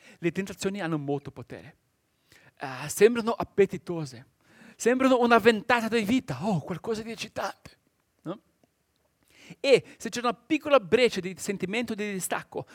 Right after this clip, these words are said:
Satana prova a ingrandirlo, a trasformare le difficoltà in accuse, a trovare qualcuno a cui dare la colpa.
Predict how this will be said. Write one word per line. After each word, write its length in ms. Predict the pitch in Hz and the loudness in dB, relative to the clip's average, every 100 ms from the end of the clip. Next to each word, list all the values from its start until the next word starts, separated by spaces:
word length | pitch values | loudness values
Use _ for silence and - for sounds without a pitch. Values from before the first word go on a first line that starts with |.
| - | -20
Satana 480 | - - 240 247 233 | -10 -4 -4 -4 -6
prova 340 | - 202 202 - | -4 -4 -2 -4
a 60 | |
ingrandirlo, 840 | 180 165 160 143 127 123 - - _ _ _ _ _ _ _ - - | -6 -6 -8 -8 -10 -14 -14 -20 _ _ _ _ _ _ _ -20 -2
a 120 | 190 | -2
trasformare 540 | - 226 220 208 175 | 0 -2 -2 -2 -2
le 160 | 156 175 | -2 -2
difficoltà 720 | 202 247 285 247 - 254 269 _ _ _ _ | -2 -4 2 2 2 -4 -4 _ _ _ _
in 160 | - 208 | -8 -6
accuse, 540 | 185 - 131 - - _ _ _ _ _ _ _ _ _ - | -6 -10 -14 -14 -20 _ _ _ _ _ _ _ _ _ -2
a 120 | 240 | 0
trovare 320 | 247 262 277 269 | 4 4 4 2
qualcuno 380 | 254 - 302 | -2 0 -2
a 20 | 285 | -2
cui 100 | 247 | -2
dare 200 | 196 180 | -2 -2
la 100 | 170 | -10
colpa. 400 | - - - | -14 -18 -20